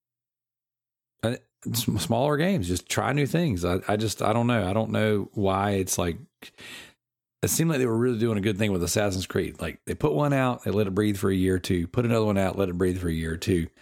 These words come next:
support it with D L C so you constantly have money coming in. And then they're like, from the outside looking in, it seemed like, "Man, these are great. These are, like, some of the best, re-, like,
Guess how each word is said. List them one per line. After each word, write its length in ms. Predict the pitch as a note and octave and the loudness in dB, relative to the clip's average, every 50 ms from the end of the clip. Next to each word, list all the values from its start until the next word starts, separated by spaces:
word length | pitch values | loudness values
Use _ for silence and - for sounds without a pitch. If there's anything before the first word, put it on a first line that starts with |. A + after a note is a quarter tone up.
| _ - - - - _ | _ -20 -20 -20 -16 _
support 480 | - - - A2 - - - A2+ B2+ C#3+ | -4 0 0 0 0 0 0 0 0 0
it 60 | C#3+ | 0
with 120 | - - G#2 | -2 -4 -2
D 140 | A2 A2 | 0 2
L 140 | G#2+ G#2+ G2+ | 2 2 0
C 200 | - - G2 G2 | 0 0 0 0
so 140 | F#2 - F#2 | 0 0 -2
you 100 | F2 E2+ | -2 -2
constantly 460 | - - A2 A2 A#2 A2+ - A2+ A2 | -2 -4 -2 -2 -2 -2 -2 0 0
have 100 | G#2 F#2 | 0 0
money 220 | F2 E2+ F#2 G2 G2+ | 0 0 0 -2 0
coming 260 | - A#2+ A#2+ C3 C3+ | 0 0 2 2 0
in. 220 | C#3+ D3+ D3+ C#3 - _ _ - - - - _ _ | 0 0 -2 -4 -6 _ _ -20 -20 -20 -20 _ _
And 120 | - G#2 A2+ | 0 0 2
then 100 | A2+ G#2+ | 2 2
they're 120 | A2 A2 | 2 4
like, 320 | G#2+ G2+ G2 F#2 F2 - - _ - - - - - - - _ _ _ _ _ _ _ _ _ _ _ _ _ _ - A#2+ | 4 4 2 0 -2 -6 -12 _ -20 -20 -20 -20 -20 -20 -20 _ _ _ _ _ _ _ _ _ _ _ _ _ _ -2 0
from 140 | B2+ C#3+ | 2 2
the 80 | C#3+ C3 | 4 2
outside 240 | C#3 D#3 D#3+ E3+ D#3 | 2 2 2 2 2
looking 240 | D3+ D#3+ D#3 E3 G#3+ | 2 2 2 2 2
in, 100 | A#3 G#3+ | 2 2
it 40 | |
seemed 120 | D3 E3+ D#3 | 2 2 0
like, 100 | C3 B2 | 0 2
"Man, 200 | C3 C3+ C3 C3 | 2 2 2 2
these 160 | D3 D3+ C3 | 0 0 0
are 80 | A#2+ F#2+ | 0 0
great. 260 | F2+ C3 C#3 C3 A2 | 2 0 0 0 0
These 220 | A#2 C3+ C3 A#2 | 0 0 2 2
are, 100 | A2+ G#2+ | 0 0
like, 220 | G2 F#2+ F#2 F2+ - | 0 -2 -4 -4 -2
some 140 | - B2 | -2 0
of 60 | A#2 G#2 | 0 0
the 60 | F#2 | -2
best, 580 | E2+ E2+ F2 - A2+ A2+ A#2 A#2 A2 - - - _ _ - | -4 -2 -2 0 2 2 2 0 0 -4 -8 -14 _ _ -4
re-, 280 | A2+ G#2+ A2 G2+ F#2+ - | 0 0 0 0 0 0
like, 300 | - G#2 F#2+ F2+ - - | 0 0 0 -2 -4 -10